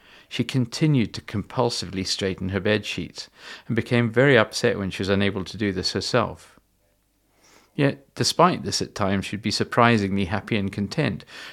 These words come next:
really out of keeping with the situation in which she found herself. On formal examination,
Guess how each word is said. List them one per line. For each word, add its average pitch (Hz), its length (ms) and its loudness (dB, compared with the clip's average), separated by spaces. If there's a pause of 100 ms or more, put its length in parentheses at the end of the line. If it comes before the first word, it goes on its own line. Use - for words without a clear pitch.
(120)
really 151 240 4
out 139 160 4
of 120 120 -8
keeping 170 420 0
with 90 140 -4
the 92 80 0
situation 98 580 -2
in 90 60 -4
which 90 160 -6
she - 120 -8
found 120 360 0
herself. - 580 -8 (1600)
On 147 180 2
formal 175 420 4
examination, 90 880 0